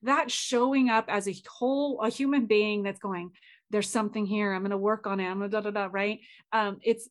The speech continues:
I think the craft of writing as well is that, like, being changed by the actual writing. Like you said,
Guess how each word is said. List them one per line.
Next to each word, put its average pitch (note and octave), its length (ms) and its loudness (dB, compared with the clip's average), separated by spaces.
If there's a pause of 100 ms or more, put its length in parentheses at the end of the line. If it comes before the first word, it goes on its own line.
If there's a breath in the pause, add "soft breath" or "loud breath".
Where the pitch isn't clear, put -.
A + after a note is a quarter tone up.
I A3+ 140 6
think B3 320 -2
the G#3+ 100 2
craft A3+ 480 0
of G#3+ 120 -4
writing G#3 340 0
as G3 160 -8
well G#3 400 2
is G3 260 -4
that, F#3+ 260 -4
like, F#3 300 -6 (640 soft breath)
being B3 300 4
changed A3 600 0
by G3+ 180 0
the F#3+ 180 -4
actual G3 380 -4
writing. F#3 260 -2
Like F#3 180 -8
you A3 100 -4
said, G3+ 420 -2